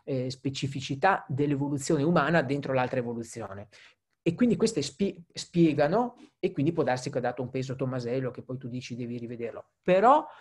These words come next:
io poi vorrei, in questa forma di vita umana che è biologica e culturale, anche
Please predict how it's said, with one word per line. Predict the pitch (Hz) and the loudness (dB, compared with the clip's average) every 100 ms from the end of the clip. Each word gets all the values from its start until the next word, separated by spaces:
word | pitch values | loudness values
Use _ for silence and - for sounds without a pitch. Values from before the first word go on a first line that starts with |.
| - - | -20 -4
io | 208 208 - | 4 4 6
poi | 220 269 - | 6 6 2
vorrei, | 147 160 165 220 165 131 131 - - | 4 4 4 4 2 2 -4 -14 -6
in | 139 | 0
questa | 180 170 131 | 0 0 -2
forma | - 240 180 135 123 120 - _ | 4 6 6 4 -2 -6 -10 _
di | - 131 | -2 0
vita | 202 - | 2 2
umana | 165 165 131 | 0 0 -2
che | 123 113 | -6 -8
è | |
biologica | 113 110 175 214 143 131 | -6 0 2 2 -2 -4
e | |
culturale, | 120 151 208 190 190 220 - - | -4 -2 0 2 2 0 -2 0
anche | 233 240 226 226 247 | 2 2 0 0 -2